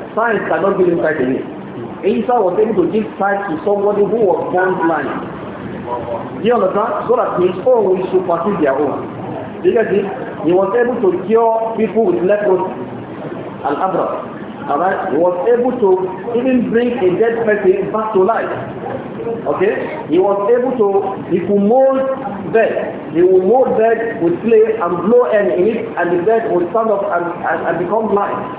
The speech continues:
Because he, these were things that he was able to do to prove to them that he is truly a prophet. Do you understand? To prove to these people that he was truly a prophet, because he is coming with something that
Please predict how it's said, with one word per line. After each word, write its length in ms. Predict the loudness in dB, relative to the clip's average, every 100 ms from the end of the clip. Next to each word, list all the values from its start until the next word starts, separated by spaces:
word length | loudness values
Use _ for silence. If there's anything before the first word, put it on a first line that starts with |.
| -12 -12 -4
Because 240 | -2 0 0
he, 160 | -2 -4 -10 -10 -10
these 160 | -4 -2 0
were 160 | 0 2
things 240 | 2 2 2
that 160 | 0
he 20 |
was 140 | 0 2 2
able 160 | 2
to 100 | 0 0
do 80 | 2
to 80 | 0 0
prove 320 | 2 2 2
to 80 | 2
them 240 | 2 2
that 400 | 0 0 0 -2
he 160 | -2 -2
is 240 | 0 0 -2 -6 -4 0
truly 560 | 2 2 2 2 2 -4 -10 -4
a 400 | 2 4 4 2 -4 -4
prophet. 380 | -2 0 -2 -6 -10 -12 -12 -12 -10 -6
Do 80 | 0
you 80 | 2
understand? 400 | 2 -2 -4 -4
To 80 | -4 -2
prove 160 | -2
to 80 | 0
these 160 | 0 -2
people 240 | 0 2
that 480 | 2 0 -2 -6 -2
he 140 | 0
was 80 | 2 2
truly 240 | 2 2
a 20 | 2
prophet, 220 | 0 0
because 240 | 2 2 0 -4 -2
he 160 | 2 2
is 40 | 0
coming 260 | 0 0
with 140 | 0 0
something 340 | -2 0 0 0
that 160 | 0